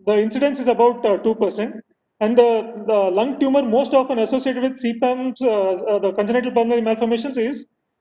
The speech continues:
pulmonary, uh, blastoma, pulmonary sarcoma, embryonal sarcoma, pulmonary rhabdomyosarcoma, embryonal R M S, uh, malignant mesenchyma. Adenocarcinoma and bronchoalveolar carcinoma occurs in adults.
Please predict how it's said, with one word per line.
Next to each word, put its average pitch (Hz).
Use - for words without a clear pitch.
pulmonary, 269
uh, 208
blastoma, 233
pulmonary 226
sarcoma, 220
embryonal 247
sarcoma, 226
pulmonary 247
rhabdomyosarcoma, 226
embryonal 262
R 214
M 202
S, -
uh, 196
malignant 240
mesenchyma. 220
Adenocarcinoma 285
and 240
bronchoalveolar 247
carcinoma 233
occurs 226
in 208
adults. 165